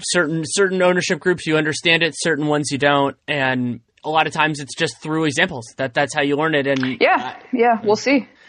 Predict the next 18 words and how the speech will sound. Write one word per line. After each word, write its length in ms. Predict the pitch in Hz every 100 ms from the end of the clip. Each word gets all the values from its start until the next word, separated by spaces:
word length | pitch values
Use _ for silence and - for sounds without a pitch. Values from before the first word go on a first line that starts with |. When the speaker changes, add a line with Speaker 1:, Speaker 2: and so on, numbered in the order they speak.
| - - -
Speaker 1:
It's 240 | 233 -
too 240 | - 277 214
early 300 | 202 202 196
to 100 | 170
have 220 | 165 170
anything 380 | 175 165 175 156
definitive 720 | 147 - 156 151 151 143 135
on, 360 | - 143 139 135
like, 280 | 131 127 -
kind 180 | 151
of 100 | 139
where 220 | 135 151 143
this 200 | 147 156
is 140 | 123
going 580 | 156 147 143 143 139 127 _
with 240 | 143 147 -
Kawhi, 720 | 156 147 147 143 143 135 120 -
but 240 | 165